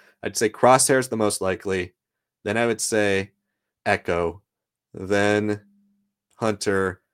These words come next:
Wrecker. I don't know. Maybe they could twist that Wrecker thing, because I wouldn't have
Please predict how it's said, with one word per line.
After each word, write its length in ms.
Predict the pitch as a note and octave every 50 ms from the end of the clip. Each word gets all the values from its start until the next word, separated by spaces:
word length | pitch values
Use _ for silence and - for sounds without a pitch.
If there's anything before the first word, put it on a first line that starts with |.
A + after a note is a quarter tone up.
| _ _ _ -
Wrecker. 580 | - G#2+ A2 G#2+ - A2 G#2 G2+ F#2+ G2+ - _ _ _ _ _ _ _ _ - - - -
I 80 | B2+
don't 140 | C#3+ E3 F#3+
know. 100 | G3+ G3 D3
Maybe 280 | C3 C3+ D#3 F3+ F3+
they 100 | F#3 G3
could 160 | F#3+ - -
twist 320 | - - D#3 E3 D#3+ - -
that 260 | C#3 C3+ B2+ - -
Wrecker 380 | A2 A#2+ A2 B2 - - A2+ G2+
thing, 340 | - - G2+ F#2+ F#2+ F#2
because 480 | F#2 F#2 F2+ - - F#2+ F#2 F2 - - _ _ _ _ _ _ _ -
I 140 | G2+ A#2+
wouldn't 240 | C#3+ D#3+ E3 D#3 C#3+ C3
have 200 | G#2+ - -